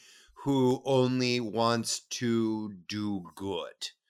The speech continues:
because it seems like that would not be in the, that would not be in Uva's best interest.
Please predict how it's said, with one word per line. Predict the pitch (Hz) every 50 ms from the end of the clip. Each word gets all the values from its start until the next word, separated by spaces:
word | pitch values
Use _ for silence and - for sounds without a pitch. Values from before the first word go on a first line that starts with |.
| _ _ _ - - - - _ _
because | - 131 117 - 147 135 127 101
it | 123 - -
seems | - - 139 135 139 123 -
like | 131 127 120 90 95
that | 123 120 123 - 117
would | 120 117 107 107
not | 113 113 113 113 117 117 120 - 104 95 90
be | 87 110 117 113 110 110 107 104 101 95 - _ _ _ _ _ _ _ _ _ _ _ -
in | 123 117 113 110 110 110 113 110 110 110 110 110 110 107 98 87 87 90
the, | 90 110 117 101 - - - 127 117
that | 139 139 135
would | 135 127
not | 131 123 -
be | 139 127 113
in | 117 110
Uva's | 110 110 117 113 98 113 110 101
best | 92 85 113 113 113 110 - -
interest. | 110 120 123 120 - - 98 85 82 - - - - -